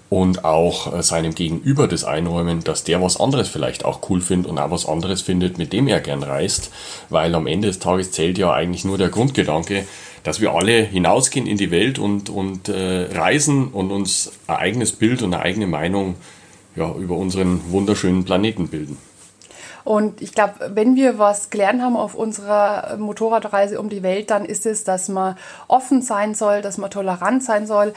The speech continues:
Speaker 2: dass man die Meinung anderer respektieren soll, auch wenn man selbst natürlich anderer Meinung sein kann. Und ganz wichtig, dass man immer einen respektvollen Umgang miteinander pflegt. Und zwar nicht nur, wenn man sich persönlich gegenübersteht, sondern auch quasi in Social Media, im World Wide Web.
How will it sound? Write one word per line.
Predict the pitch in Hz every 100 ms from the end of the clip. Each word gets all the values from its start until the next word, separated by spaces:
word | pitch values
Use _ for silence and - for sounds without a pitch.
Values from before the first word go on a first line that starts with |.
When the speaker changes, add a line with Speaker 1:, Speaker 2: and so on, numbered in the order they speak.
| - -
Speaker 2:
dass | - 190
man | 214 190
die | 202
Meinung | 180 165 214 226 214
anderer | 175 208 233 214 202 196
respektieren | 196 190 196 185 - 240 285
soll, | 262 202
auch | - 185
wenn | 202 202
man | 196
selbst | 190 202 - - -
natürlich | 185 196 240 247 247
anderer | 220 226 226
Meinung | 214 214 226
sein | 220 214 208
kann. | 202
Und | 190 180
ganz | 185 208 -
wichtig, | 214 - 233 - - - -
dass | 196 196
man | 208 -
immer | 214 247 240
einen | 202
respektvollen | 196 185 - - - 214 202
Umgang | - 220 247 208
miteinander | 202 190 196 175 185
pflegt. | 180 - 196 190
Und | 196
zwar | 185 185
nicht | 190 214
nur, | 226 220
wenn | 202
man | 202
sich | 190 196 -
persönlich | 185 202 208 202
gegenübersteht, | - 185 226 254 247 226 -
sondern | - 196 190 185
auch | 160 180 - - - -
quasi | 185 175 185 208
in | 208 202
Social | 185 196 190 190
Media, | 208 240 220 214
im | 202 180
World | 190 190
Wide | 175 180
Web. | 208